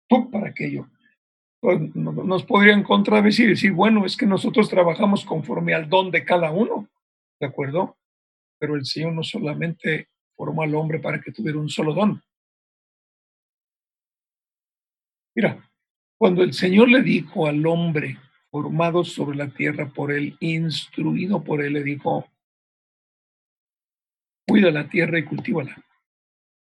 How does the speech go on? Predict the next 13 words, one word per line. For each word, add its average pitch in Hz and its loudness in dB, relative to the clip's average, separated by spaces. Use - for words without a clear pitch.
Sergio, 175 4
tú - 0
estudiaste 160 -2
administración, 147 -4
la 147 -4
licenciatura, 156 -4
yo 147 -6
estudié 156 -6
la 156 -2
licenciatura 151 -8
de 139 -8
contador, 139 -10
pero 131 -10